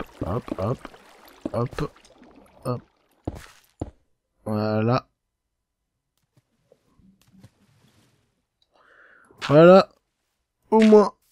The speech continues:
c'est rebouché. Personne va se plaindre. De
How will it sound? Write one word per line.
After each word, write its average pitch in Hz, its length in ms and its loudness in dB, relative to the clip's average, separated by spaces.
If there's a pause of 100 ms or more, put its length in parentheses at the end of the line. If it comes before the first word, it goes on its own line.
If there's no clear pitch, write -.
(460)
c'est - 200 -2
rebouché. 156 760 4 (1700)
Personne 127 360 -2
va 117 100 2
se - 100 -6
plaindre. 139 380 0
De - 1300 -20